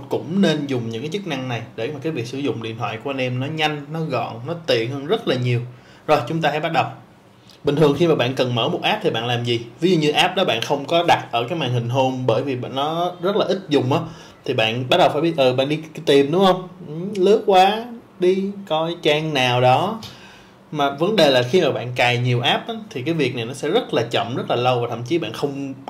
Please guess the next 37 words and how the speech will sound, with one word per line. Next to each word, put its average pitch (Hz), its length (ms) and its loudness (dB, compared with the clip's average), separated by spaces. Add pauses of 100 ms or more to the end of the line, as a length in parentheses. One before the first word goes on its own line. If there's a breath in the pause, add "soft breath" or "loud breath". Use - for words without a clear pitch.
(120)
biết, 220 260 4
không 165 220 2
thể 151 100 2 (120)
tìm 143 220 6
ra 151 100 4
được 127 200 0
cái 180 120 2
app 214 160 -2
của 180 80 2
mình 165 140 4
luôn. 156 320 6 (520 loud breath)
Thì 139 80 -2
cái 165 120 0
cách 196 200 0
mà 151 80 2
mình 123 160 0
thường 123 240 -2
dùng 123 240 0
á, 165 100 -8
không 170 320 2
chỉ 143 80 2
với 170 160 2
những 151 160 -2
app 190 200 0 (240)
lâu 160 140 4
lâu 156 120 6
mình 127 140 -2
sử 139 100 -4
dụng 117 260 0 (120)
mà 123 120 -2
gần 117 260 0
như 131 100 -4
với 160 100 -4
mọi 123 220 0
app, 185 200 2 (640 loud breath)
đó 151 260 6
là 120 440 2